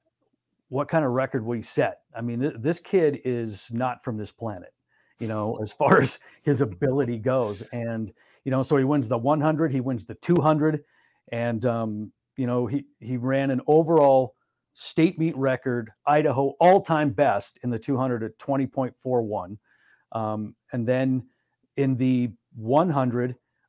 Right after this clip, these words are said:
a ten point one five, which puts him number four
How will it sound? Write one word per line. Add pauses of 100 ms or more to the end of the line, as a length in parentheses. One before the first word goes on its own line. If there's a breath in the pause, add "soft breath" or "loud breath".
a
ten
point
one (160)
five, (920)
which
puts
him
number
four